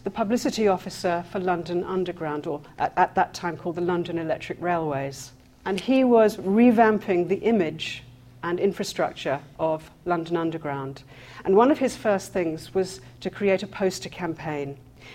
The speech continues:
And one of the early posters was a commission for a map, but not a map to find directions, not a map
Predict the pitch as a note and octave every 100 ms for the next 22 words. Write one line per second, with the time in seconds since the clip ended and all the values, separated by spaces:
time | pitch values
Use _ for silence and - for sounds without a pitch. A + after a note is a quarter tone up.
0 | - F#3+ G#3 G#3 A3+ - B3+ C#4+ B3+ -
1 | F#3+ E3+ - D3 F3+ - - - - F3
2 | F3+ F3 - - - - - G3 G3 -
3 | G3 G3 - - - G3 F#3+ B3 A3+ D#3
4 | - - - - - - G3 A3 D4 F4+
5 | D#4+ C#4+ - - - A3+ A3 G#3+ A3 A#3
6 | - - D3+ G#3 - - G3+ G#3 A#3 G3
7 | -